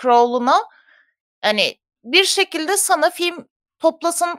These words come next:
kötü olsa dahi sana gerilimi ve o gerilimi yavaş yavaş açma aşamalarını çok iyi veriyor. O yüzden her türlü hani bizi gerecek ve klostrofobisi olanların özellikle,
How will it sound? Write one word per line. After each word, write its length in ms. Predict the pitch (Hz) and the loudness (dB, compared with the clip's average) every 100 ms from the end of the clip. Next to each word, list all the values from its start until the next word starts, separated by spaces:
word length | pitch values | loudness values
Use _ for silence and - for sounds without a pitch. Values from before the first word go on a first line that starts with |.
| - | -8
kötü 280 | 311 320 | -8 0
olsa 480 | 349 294 311 - 233 | 4 4 4 0 0
dahi 280 | 233 233 359 571 _ _ _ _ _ | -2 0 -4 -4 _ _ _ _ _
sana 260 | - 330 370 | -2 0 2
gerilimi 720 | 269 302 311 294 320 349 403 | 2 2 2 0 -2 -4 2
ve 100 | 339 | 4
o 140 | 311 | 4
gerilimi 400 | 285 311 294 302 | 2 -2 -2 -4
yavaş 380 | 294 285 302 311 | 0 4 4 2
yavaş 220 | 262 240 | 0 0
açma 640 | 254 240 - - 269 254 254 _ | 2 0 -2 0 2 2 0 _
aşamalarını 580 | 233 233 240 240 277 466 | -6 -4 -2 0 0 -2
çok 260 | - 349 - | -6 -8 -6
iyi 140 | 202 | -6
veriyor. 320 | 160 135 - - _ _ _ _ _ | -6 -8 -10 -12 _ _ _ _ _
O 120 | 247 359 | 2 4
yüzden 460 | 392 349 453 466 - | 4 4 2 0 -4
her 320 | 302 370 381 | 2 4 2
türlü 240 | - 285 381 | -4 -6 0
hani 560 | 370 302 302 254 - - | 0 2 0 -2 -8 -12
bizi 280 | 277 294 | -10 -8
gerecek 420 | 254 269 285 311 330 | -2 0 0 -2 -2
ve 80 | 294 294 | -6 -6
klostrofobisi 800 | 262 277 - 262 254 233 - | 0 0 2 -2 -2 -4 -2
olanların 460 | 226 202 190 196 208 | 0 4 2 2 -2
özellikle, 640 | 190 190 190 180 202 - | -4 0 2 2 -6 -6